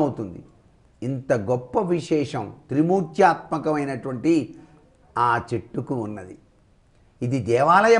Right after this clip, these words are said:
ప్రాంగణంలో సహజసిద్ధంగా పెంచుతూ ఉంటారు. సృష్టిలో గొప్పదైనటువంటి కొబ్బరి చెట్టు. ఈ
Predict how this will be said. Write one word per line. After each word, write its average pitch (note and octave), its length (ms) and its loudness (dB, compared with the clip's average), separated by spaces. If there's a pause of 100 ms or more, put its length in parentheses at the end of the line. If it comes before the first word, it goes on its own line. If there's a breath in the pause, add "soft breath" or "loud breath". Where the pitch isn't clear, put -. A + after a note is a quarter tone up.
(100)
ప్రాంగణంలో E3+ 540 2 (180)
సహజసిద్ధంగా C3+ 800 -2 (120)
పెంచుతూ B2 360 -8 (140)
ఉంటారు. A#2 400 -6 (260)
సృష్టిలో A#3 460 8 (280)
గొప్పదైనటువంటి F#3+ 1000 4 (920)
కొబ్బరి D3+ 380 4 (100)
చెట్టు. A#2 260 -4 (1300)
ఈ F3+ 120 2